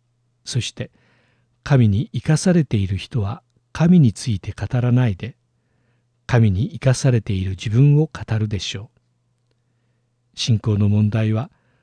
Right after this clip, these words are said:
神の問題でも人間の問題でもなく、自分自身の問題です。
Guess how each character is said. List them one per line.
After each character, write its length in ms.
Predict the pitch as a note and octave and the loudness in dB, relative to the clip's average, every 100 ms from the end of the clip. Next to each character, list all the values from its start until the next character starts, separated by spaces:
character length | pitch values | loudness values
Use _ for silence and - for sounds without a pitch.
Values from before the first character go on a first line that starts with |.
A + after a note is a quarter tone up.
| _ _ _ | _ _ _
神 260 | - C#3 B2 | 2 6 6
の 100 | G#2 | 6
問 280 | G#2 A#2+ | 4 4
題 220 | A#2+ B2+ B2 | 4 2 2
で 120 | C3+ | 0
も 240 | G#2 A#2 - | 0 -4 -4
人 260 | A2 A#2+ C#3+ | 2 4 6
間 240 | D3 D3+ | 6 4
の 100 | D#3 | 4
問 260 | D3+ D3 D#3 | 6 6 4
題 220 | D#3 D#3 | 4 2
で 140 | D3+ | 2
も 120 | B2+ F#2 | 0 0
な 160 | G#2 | -4
く、 160 | - _ _ _ _ _ _ _ - | -8 _ _ _ _ _ _ _ -8
自 180 | - | -2
分 200 | A#2+ E3+ | 2 4
自 160 | F3 F3+ | 4 2
身 320 | F3+ C3+ G#2 | -2 0 0
の 200 | F#2 - - | 0 -4 -4
問 240 | A2 G2 | 0 0
題 200 | G2 F#2+ | -2 -6
で 120 | F#2 | -8
す。 240 | G2 - | -12 -14